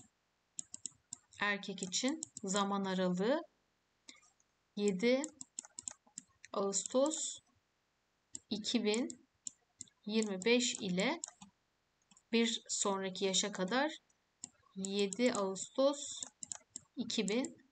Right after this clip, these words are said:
yirmi altı arasında bu erkeğin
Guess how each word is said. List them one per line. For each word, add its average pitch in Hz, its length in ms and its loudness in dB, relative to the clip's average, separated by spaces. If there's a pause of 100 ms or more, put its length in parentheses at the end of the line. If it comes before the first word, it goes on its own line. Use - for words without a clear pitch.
(520)
yirmi 214 420 2
altı 226 420 -2
arasında 214 760 0
bu 233 180 4
erkeğin 226 640 0